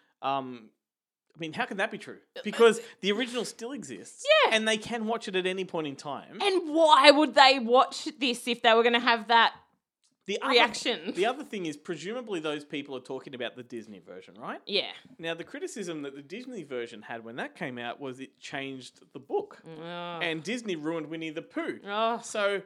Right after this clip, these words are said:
Speaker 1: come on, like,
Speaker 2: Yeah.
Speaker 1: because they put the, was it the badger or the gopher in it? And that's
Speaker 2: Yeah,
Speaker 1: not a
Speaker 2: yeah,
Speaker 1: Winnie the
Speaker 2: yeah,
Speaker 1: Pooh.
Speaker 2: yeah,
Speaker 1: Anyway,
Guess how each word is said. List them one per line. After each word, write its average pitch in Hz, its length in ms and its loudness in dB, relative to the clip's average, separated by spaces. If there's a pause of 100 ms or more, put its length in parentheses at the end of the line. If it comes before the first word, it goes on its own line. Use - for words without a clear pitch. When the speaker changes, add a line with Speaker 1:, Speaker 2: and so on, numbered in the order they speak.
(220)
Speaker 1:
come 233 200 -6
on, 135 220 -6
like, 156 180 -6 (160)
Speaker 2:
Yeah. 165 420 -8
Speaker 1:
because 190 240 -2
they 165 120 -2
put 156 240 -10
the, 135 160 -6
was 131 160 -14
it 123 100 -18
the 120 80 -18
badger 131 340 -12
or 127 40 -12
the 117 80 -16
gopher 127 400 -12
in 147 100 -10
it? 220 220 -10
And 196 120 -12
that's 202 80 -2
Speaker 2:
Yeah, 190 240 0
Speaker 1:
not 180 120 0
a 180 40 -2
Speaker 2:
yeah, 175 60 -2
Speaker 1:
Winnie 180 220 -2
the - 60 -
Speaker 2:
yeah, 175 60 -4
Speaker 1:
Pooh. 165 80 -4
Speaker 2:
yeah, 143 60 -2
Speaker 1:
Anyway, 165 340 0